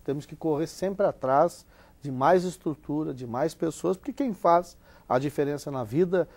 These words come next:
das pessoas são as pessoas, né? Precisamos de psicólogos, precisamos de assistência social. Nós temos quatro cras em Passo Fundo, com psicólogos, com monitores, com assistentes sociais,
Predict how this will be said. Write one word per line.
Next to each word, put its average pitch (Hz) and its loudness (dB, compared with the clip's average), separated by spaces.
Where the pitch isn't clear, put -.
das 165 8
pessoas 160 -2
são 220 -2
as 202 -4
pessoas, 104 -8
né? 110 -14
Precisamos 147 -8
de 131 -8
psicólogos, 147 2
precisamos 143 -4
de 139 -4
assistência 131 -10
social. 135 2
Nós 151 0
temos 170 -2
quatro 202 6
cras 156 4
em 120 -6
Passo 117 -8
Fundo, 139 -10
com 131 -6
psicólogos, 147 6
com - -10
monitores, 135 0
com 131 -10
assistentes 123 -10
sociais, 143 -2